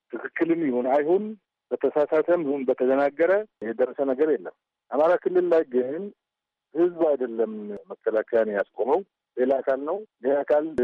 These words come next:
መከላከያ ላይ ተኩስ ከፍቷል። መከላከያ ተኩሰበትን አካል ተኩሱ እንዲያቆም ወደ ሰማይ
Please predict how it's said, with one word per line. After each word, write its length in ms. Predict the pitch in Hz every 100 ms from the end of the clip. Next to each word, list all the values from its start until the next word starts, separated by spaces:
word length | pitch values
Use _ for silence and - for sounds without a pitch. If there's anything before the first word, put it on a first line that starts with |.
| 123
መከላከያ 480 | 120 135 139 139
ላይ 140 | 143 139
ተኩስ 260 | - - -
ከፍቷል። 400 | 151 - 180 190 _ _ _ _ -
መከላከያ 680 | 123 - 147 143 - 151 151 147 139 131 120 107 - - - -
ተኩሰበትን 680 | - 131 135 147 139 143 160 127
አካል 360 | 127 151 160 196 - - 104
ተኩሱ 300 | - 123 - 156
እንዲያቆም 640 | 139 135 131 - 165 196 202 - _ _ _ -
ወደ 160 | 113 120
ሰማይ 300 | 123 143 156